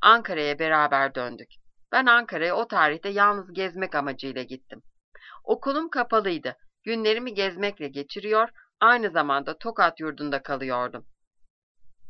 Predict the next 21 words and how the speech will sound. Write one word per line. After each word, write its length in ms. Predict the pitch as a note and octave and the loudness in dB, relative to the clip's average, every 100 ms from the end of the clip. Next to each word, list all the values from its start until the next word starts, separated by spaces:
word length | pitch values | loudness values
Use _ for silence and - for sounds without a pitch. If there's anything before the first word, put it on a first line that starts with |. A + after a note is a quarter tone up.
| - - - - - - _ | -16 -18 -20 -20 -20 -20 _
Bu 120 | A3 | -10
sıralarda 720 | E4+ F#4 C#4 G3 D#3 C#3 D#3+ C4+ - - | -8 2 4 8 8 6 2 -4 -8 -4
galiba 480 | G3 A#3 A#3+ G3 F#3 | 2 4 4 4 4
Ekim 340 | F#3+ - B3+ | 4 -6 -4
ayının 340 | F3 D3 C#3 C#3+ | -4 -2 -4 -4
başındaydı, 760 | D#3 - E3+ F3 C3+ A#2+ G#3 - - | -4 -6 0 2 2 -2 -8 -10 -18
İstanbul'da 760 | - G#3+ - B3+ B3 F#3+ C#3+ E3 | -16 -16 0 0 0 -4 -2 -2
M 280 | F3+ F#3+ G#3+ | 0 -2 -2
H 120 | G#3+ | -2
P 120 | A3+ | -4
il 220 | A3 A#3+ | -4 -4
başkanı 460 | E3 D#3 - D3+ D3 | -2 -2 -2 -8 -4
Recep 300 | E3 E3 F3 | -4 -4 -8
Haşatlı 680 | - F#3 F#3+ D3+ - C#3 G#3 - _ - | -6 -6 -2 -2 -2 -6 -8 -10 _ -8
ve 80 | F3+ | -4
oğlu 400 | - G3 G#3+ C4 | 0 2 4 2
komünistler 680 | B3+ G#3 G#3 G#3+ - A3+ A#3 | -4 -6 -6 -10 0 0 2
tarafından 540 | F#3 D3+ D3+ D3 D3+ | -2 -6 -4 -2 -2
vurularak 560 | E3 G#3 G#3 D#3 F#3 A#3 | -2 -2 0 2 2 0
şehit 300 | - G3+ G3 | -4 -6 -4
edilmişti. 640 | C#3+ C#3 B2+ B2 - B2 | -8 -8 -14 -14 -12 -14